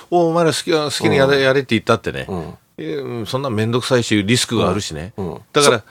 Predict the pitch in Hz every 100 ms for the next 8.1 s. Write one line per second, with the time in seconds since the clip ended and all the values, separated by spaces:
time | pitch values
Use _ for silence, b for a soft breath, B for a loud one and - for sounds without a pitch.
0 | B B 95 151 147 117 139 139 131 -
1 | 185 185 180 165 139 - 151 - 208 202
2 | 196 196 175 160 165 147 - 104 82 78
3 | - 123 113 160 196 - 185 131 139 135
4 | 101 90 87 92 87 90 - 107 107 165
5 | 240 240 202 202 240 196 - 120 123 113
6 | 107 90 B B B - 95 82 _ -
7 | - 226 - 240 262 269 170 82 104 107
8 | 80